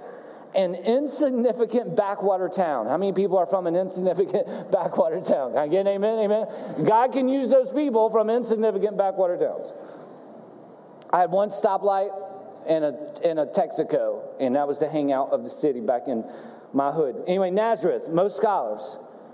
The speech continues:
they describe it as this, "an unimpressive town hidden away in the mountains of Galilee." One of many, right? One of many two hundred little towns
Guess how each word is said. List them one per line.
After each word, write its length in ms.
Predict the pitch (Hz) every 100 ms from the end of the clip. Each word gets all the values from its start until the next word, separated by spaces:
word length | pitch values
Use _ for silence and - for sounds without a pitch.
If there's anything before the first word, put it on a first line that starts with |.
| - - - -
they 120 | - 180
describe 440 | 180 196 220 220
it 80 | 208
as 140 | 180
this, 240 | 196 185 -
"an 200 | 180 180
unimpressive 800 | 196 240 269 - 240 233 226 226
town 420 | - 220 170 175
hidden 300 | 190 226 269
away 220 | 240 226
in 100 | 220
the 40 | 202
mountains 300 | 202 202 190
of 60 |
Galilee." 300 | 185 190 175
One 440 | 175 202 247 302 294
of 80 | 233
many, 560 | 240 254 285 269 165
right? 240 | 156 190 202
One 240 | 214 285
of 80 | 269
many 560 | 240 247 269 214 185 -
two 280 | - 254 254
hundred 300 | 262 262 214
little 320 | 226 254 240
towns 500 | 247 233 214 196